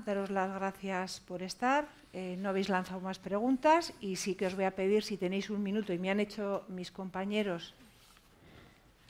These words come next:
pues volvemos una vez que hemos visto todo lo que nos han comentado, os pediría que volvieseis a hacer la, la encuesta de valoración, la encuesta de ver cuáles son las tres principales líneas en las que tenemos que trabajar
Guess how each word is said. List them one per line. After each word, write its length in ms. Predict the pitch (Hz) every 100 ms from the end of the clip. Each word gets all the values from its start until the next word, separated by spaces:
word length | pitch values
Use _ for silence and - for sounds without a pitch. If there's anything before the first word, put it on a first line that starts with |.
| - - - - - _
pues 200 | 180 175
volvemos 520 | 175 175 208 214 208
una 160 | 226 208
vez 120 | 208
que 100 | 208
hemos 220 | 208 196
visto 420 | 196 214 - 202 - - - - - -
todo 140 | 208
lo 120 | 202 202
que 100 | 208
nos 180 | 202
han 120 | 214 208
comentado, 380 | 208 202 220
os 100 | 220
pediría 380 | - 196 190 202
que 80 | 208
volvieseis 640 | 202 185 190 190 208 202 196
a 360 | 180 165 165 - - - - - - - - - -
hacer 420 | 190 208 214 196
la, 320 | 185 175 160
la 120 | 175
encuesta 440 | 180 202 202 214 208
de 120 | 202
valoración, 640 | 190 196 196 190 220 214
la 60 | 180
encuesta 300 | 202 196 196
de 80 | 196
ver 160 | 196
cuáles 220 | - 196
son 120 | 196 196
las 300 | 180 - -
tres 300 | 240 247 -
principales 640 | 240 208 208 202 202 196
líneas 400 | 202 202 196 185
en 80 | 185
las 120 | 180
que 120 | -
tenemos 260 | 175 180 185
que 120 | 190
trabajar 540 | 185 175 175 - 214